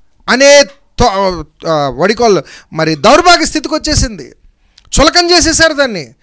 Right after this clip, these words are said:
అంటే పిల్లల కనటం అనేది కానివ్వండి, మరి ప్రకృతి ధర్మాన్ని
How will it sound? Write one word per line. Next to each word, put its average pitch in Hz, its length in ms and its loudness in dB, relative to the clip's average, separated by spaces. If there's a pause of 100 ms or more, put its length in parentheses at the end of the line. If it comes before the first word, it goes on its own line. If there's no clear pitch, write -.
(520)
అంటే 302 380 -4 (460)
పిల్లల 208 320 0
కనటం 277 440 0
అనేది 269 320 0
కానివ్వండి, 247 800 -4 (360)
మరి 156 320 -4
ప్రకృతి - 680 -4
ధర్మాన్ని 240 840 -4